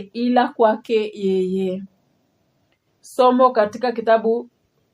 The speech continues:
cha Matendo ya Mitume. Siku zile, Petro na Yohane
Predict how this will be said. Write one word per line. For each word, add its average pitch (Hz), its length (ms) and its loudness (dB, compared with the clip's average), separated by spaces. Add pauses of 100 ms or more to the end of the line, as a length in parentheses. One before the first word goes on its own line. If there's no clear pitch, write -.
(480)
cha 196 180 0
Matendo 220 440 2
ya 202 140 4
Mitume. 190 720 -4 (1400)
Siku 427 420 2
zile, 220 580 2 (280)
Petro 330 360 4
na 269 160 6
Yohane 247 640 2